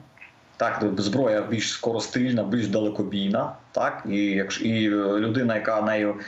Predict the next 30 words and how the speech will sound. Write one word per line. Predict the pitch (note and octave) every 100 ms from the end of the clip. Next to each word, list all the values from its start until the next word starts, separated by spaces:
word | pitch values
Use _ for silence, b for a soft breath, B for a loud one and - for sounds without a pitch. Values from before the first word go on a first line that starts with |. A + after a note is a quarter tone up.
| B B
грамотно | G2 A#2+ B2 A2 A#2+ G#2+
володіє | G#2+ G#2 F#2+ G#2+ C3+ D3+ -
і |
має | G#2 A#2 A2+ G2
деякі | G2+ A#2 G#2+ -
навики, | G#2 A2 G#2 B2 C#3+
то | A#2 A#2 D3
може | A2 B2 A#2+
дійсно | G2 A2 A#2 G#2+ G#2 B B
і | G2+
збити. | G2 G2+ F#2+
А | F#2
тут, | - - F3 B B
е, | -
ну, | D3 D#3 B2
е, | B2+ B2+ B2+ B2 A#2+ A2+
стрілецька | A2+ B2 D3+ D#3 C#3+
зброя, | A#2+ B2+ D#3 D#3+ B2+
це, | - A#2+
ну, | B2 A2+
на-, | A2+ A#2 A#2
надто | B2 C#3+ - B2+ A#2+ A2+ B B B
не | A#2
та | A#2 B2+
зброя, | A2+ A2+ D3+ D#3 A2 B B B
е, | G#2+
якою | G#2+ G#2 B2 A#2+
можна, | A2+ A#2 G#2+ G#2 G2+ - - G2 G2+
е, | G2
з-, | -